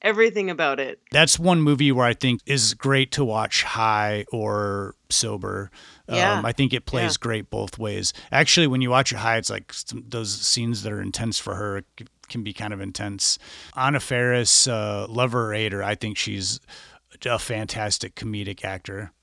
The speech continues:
Speaker 1: I couldn't agree more with that one. And the other thing that Smiley Face does is that when you are a high person,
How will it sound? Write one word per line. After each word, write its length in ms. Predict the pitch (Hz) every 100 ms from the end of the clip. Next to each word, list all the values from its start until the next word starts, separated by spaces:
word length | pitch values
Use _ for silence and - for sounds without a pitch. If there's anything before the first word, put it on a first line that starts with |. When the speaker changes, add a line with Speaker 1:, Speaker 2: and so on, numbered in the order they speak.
| -
Speaker 1:
I 160 | 156 160
couldn't 280 | 175 151 151
agree 240 | 139 139
more 260 | 139 135 135
with 140 | 131
that 200 | 127 127
one. 280 | 127 127 127 - -
And 160 | 175 185
the 100 | 208
other 140 | 320
thing 200 | 392 254 190
that 120 | -
Smiley 320 | 175 160 156
Face 300 | 156 143 -
does 340 | 143 143 143
is 560 | 135 - 143 156 147 - - -
that 260 | - 180 156
when 240 | 165 190 185
you 500 | 185 185 185 175 - _ _ -
are 240 | 180 208
a 80 | 202
high 320 | - 143 127
person, 640 | - 147 123 - 123 131